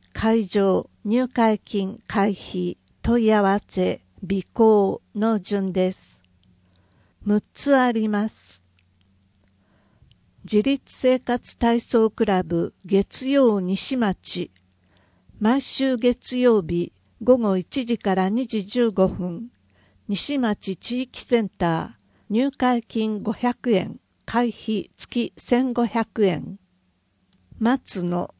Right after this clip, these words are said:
電話、零四二五七三の一零八零。有酸素運動や椅子を使った筋力トレーニングで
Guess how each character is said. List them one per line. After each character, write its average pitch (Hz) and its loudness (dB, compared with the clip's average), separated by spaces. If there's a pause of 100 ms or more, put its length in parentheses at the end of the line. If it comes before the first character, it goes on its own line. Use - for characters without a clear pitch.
電 196 0
話、 175 -2 (400)
零 262 2
四 208 0
二 196 -2 (120)
五 254 2
七 190 0
三 190 0
の 190 -2
一 - -6
零 233 4
八 220 -4
零。 202 0 (1080)
有 262 0
酸 269 0
素 254 2
運 233 -2
動 175 2
や 175 0 (100)
椅 196 -4
子 - -6
を 262 2
使 - -2
っ 233 0
た 214 0
筋 262 -4
力 254 0
ト 240 0
レ 240 6
ー 214 2
ニ 185 -2
ン 175 -4
グ 170 -4
で 175 -2